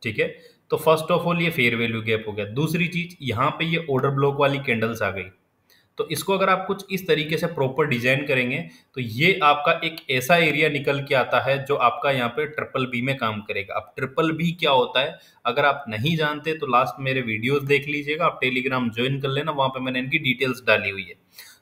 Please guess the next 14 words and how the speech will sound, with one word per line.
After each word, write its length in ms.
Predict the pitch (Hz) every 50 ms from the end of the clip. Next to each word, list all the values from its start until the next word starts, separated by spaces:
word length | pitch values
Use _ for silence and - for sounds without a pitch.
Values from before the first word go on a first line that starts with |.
| - -
तो 60 | 165
यहाँ 220 | 156 143 131 151
पे 120 | 156 196 180
ट्रिपल 400 | - 165 160 156 165 175 170 170
बी 120 | 180 180
काम 320 | 170 170 160 165 160 160
करेगा। 300 | 160 160 143 143 135 165
अब 180 | 170 170 165 143 135
Monday 380 | 123 123 120 127 139 151 180
को 120 | 180 185 185
जो 100 | 180 170
मेरा 180 | 165 160 160
plan 360 | 151 - 135 120 120 131 143 139
रहेगा, 420 | 135 127 120 113 117 127 143